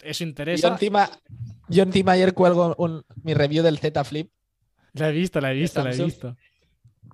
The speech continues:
Speaker 2: <laughs> Eso ha sido un, un diez de diez.
Speaker 1: ¿Sí? Oh.
Speaker 2: Pero no
Speaker 1: Pero
Speaker 2: pasa
Speaker 1: bueno.
Speaker 2: nada.
Speaker 1: No, yo no me rayo, o sea, sinceramente, hace tiempo que no me rayo con las visitas.
Speaker 2: No, rayar, rayarte te rayas.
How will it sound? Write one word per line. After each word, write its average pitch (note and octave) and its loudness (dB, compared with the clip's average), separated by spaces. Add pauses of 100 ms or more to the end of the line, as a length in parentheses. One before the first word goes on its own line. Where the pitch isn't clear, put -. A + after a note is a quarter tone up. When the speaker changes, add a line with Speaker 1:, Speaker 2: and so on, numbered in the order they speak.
(220)
Speaker 2:
<laughs> - -6
Eso C#3+ 4
ha - 0
sido E3+ 4
un, D3+ -4
un D3+ -4
diez D3+ 0
de C#3+ 0
diez. A#2 -4 (140)
Speaker 1:
¿Sí? A3+ 0 (380)
Oh. D3 -4 (1600)
Speaker 2:
Pero C3 -8
no C#3 -4
Speaker 1:
Pero B2+ -4
Speaker 2:
pasa A#2+ -8
Speaker 1:
bueno. G2 -12
Speaker 2:
nada. B2+ -16
Speaker 1:
No, E3+ -2
yo F#3 0
no A#3+ 0
me F3+ 0
rayo, C#3 -2
o - -6
sea, C3+ -4
sinceramente, C#3 -6
hace C#3 -8
tiempo D#3 -6
que D3 -2
no D3 -6
me C#3 -6
rayo C3+ -6
con B2 -8
las B2 -8
visitas. E3+ -2
Speaker 2:
No, F#3 4
rayar, F3 0
rayarte F3+ 2
te A3 0
rayas. C3+ -4